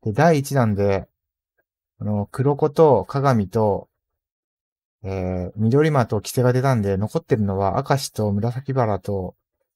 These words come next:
青峰ってことになりますね。はい。本当にこれ、近々来るとしたら、ちょっとすごいことになると思いますね。ね、またもうね、これね、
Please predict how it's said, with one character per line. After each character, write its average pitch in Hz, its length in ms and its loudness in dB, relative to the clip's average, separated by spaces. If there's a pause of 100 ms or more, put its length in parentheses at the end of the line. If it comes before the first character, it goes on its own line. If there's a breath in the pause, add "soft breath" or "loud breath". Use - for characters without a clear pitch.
(880)
青 131 220 2
峰 113 140 4
っ 101 40 -2
て - 80 -12
こ - 80 -12
と 95 60 -6
に 92 40 -2
な 92 60 0
り 90 60 0
ま 92 80 -4
す - 140 -16
ね。 120 60 -18 (560)
は 95 160 -4
い。 90 100 -10 (920)
本 147 140 -2
当 165 80 2
に 156 80 2
こ 151 100 2
れ、 147 320 4
近 - 220 0
々 139 200 -4
来 - 160 -6
る 135 80 0
と 107 120 -6
し - 100 -8
た 98 140 -2
ら、 92 280 -2 (200)
ち - 80 -10
ょ - 20 -4
っ - 20 -8
と - 60 -10
す - 160 -4
ご 143 80 2
い 160 60 2
こ 143 80 0
と 113 80 0
に 101 60 0
な 104 80 0
る 95 60 -4
と 95 60 -4
思 90 120 -2
い - 20 -2
ま 92 100 -4
す 87 160 -12
ね。 78 160 -14 (1200 loud breath)
ね、 92 180 -4
ま 117 140 2
た 127 180 2
も 95 280 -2
う - 20 -2
ね、 92 220 -2
こ 95 120 -10
れ 92 120 -4
ね、 92 220 -4